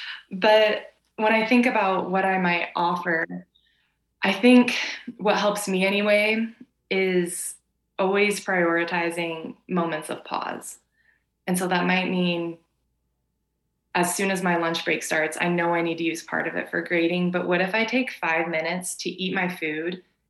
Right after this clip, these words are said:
and actually notice what the tastes are, what the textures are, what the sounds are of that process?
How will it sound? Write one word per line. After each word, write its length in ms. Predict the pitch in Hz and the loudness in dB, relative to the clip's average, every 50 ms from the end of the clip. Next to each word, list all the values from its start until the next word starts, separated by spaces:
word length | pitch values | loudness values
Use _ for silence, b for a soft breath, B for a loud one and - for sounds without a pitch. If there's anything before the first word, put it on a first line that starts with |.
| _ _ - | _ _ -4
and 360 | 190 180 170 165 160 156 156 - - - | -2 0 0 0 0 -2 -4 -6 -6 -4
actually 600 | 175 175 175 175 180 - - 196 190 190 185 180 | -4 -2 -2 -2 -4 -4 -2 0 0 2 2 0
notice 880 | 175 165 156 147 147 151 160 170 175 196 202 - - - - - - _ _ _ _ _ _ - | 0 0 -2 -2 -2 -2 -2 -2 -2 -2 -4 -6 -8 -10 -10 -12 -16 _ _ _ _ _ _ -14
what 460 | 190 170 165 170 180 170 165 - - - - | -14 -8 -4 -2 0 0 0 -2 -6 -6 -2
the 240 | - 180 180 175 - - _ _ _ - | -2 -2 -2 -2 -6 -16 _ _ _ -12
tastes 500 | - - 175 175 175 175 - - - - | -4 0 2 2 2 0 -4 -10 -10 -6
are, 220 | 160 165 156 156 | -4 -2 -2 -2
what 140 | 156 156 - | -2 -2 -4
the 80 | 170 170 | -6 -6
textures 580 | - - 175 175 175 - - 175 170 165 170 | -6 -6 -6 -6 -6 -4 -2 -2 -2 0 0
are, 240 | 170 165 160 160 156 | 0 0 0 0 0
what 160 | 160 165 165 | -2 -2 -4
the 80 | 175 175 | -4 -6
sounds 460 | 175 - 175 160 165 175 175 180 175 | -4 -4 -2 -2 -2 0 0 0 0
are 200 | 165 156 156 156 | 0 0 0 0
of 160 | 156 170 170 | -2 -2 -2
that 240 | - - - - - | -2 -4 -4 -4 -4
process? 720 | - 170 - 180 - - - - - - 196 - - - | -4 -4 -4 -4 -6 -6 -6 -8 -8 -8 -10 -14 -16 -16